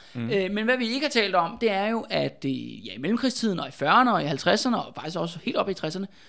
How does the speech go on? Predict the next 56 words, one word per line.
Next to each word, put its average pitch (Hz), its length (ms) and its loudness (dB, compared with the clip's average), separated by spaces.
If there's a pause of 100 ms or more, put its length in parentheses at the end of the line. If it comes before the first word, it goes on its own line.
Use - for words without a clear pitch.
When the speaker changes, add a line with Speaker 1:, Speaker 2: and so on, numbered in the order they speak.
(160)
Speaker 2:
der 269 60 4
var 233 140 6
det 254 100 2
meste 240 320 2
af 226 80 -2
danske, 190 360 -2
den 185 120 -6
danske 165 240 -4
befolkning 185 460 -6
på, 180 300 0
øh, 170 100 -4
amfetamin. 151 420 -8 (840)
Speaker 1:
Ja. 202 140 -2 (460)
Speaker 2:
Øh, 220 200 6
og 214 100 6
den, 269 220 4
øh, 240 160 4
men 220 140 4
det 240 100 2
var 254 60 6
ikke, 262 360 6
øh, 214 80 8
en, 175 240 0
øh, 143 200 2
kan - 120 -8
man 143 60 -6
sige, 160 160 -4
en 143 60 -4
sniffende 240 600 6
amfetamin, 170 480 0
som 151 180 -2
du 139 100 -6
kender 147 260 -4
fra 92 420 -8
film, 233 400 4
eller - 280 -12 (180)
du 143 60 -6
har 135 60 -6
måske 143 180 -6
har 143 60 -4
set 175 160 -2
ude 156 120 6
i 147 40 2
natlivet, 175 360 0
eller 147 120 -2
hvad 156 120 -4
ved 170 140 -4
jeg. 175 180 2 (580)
Det 240 100 2
her, 233 180 0
det - 200 -6
er 208 60 -4
en 190 80 -2
form - 240 0
for, 220 240 0
øh, 143 340 0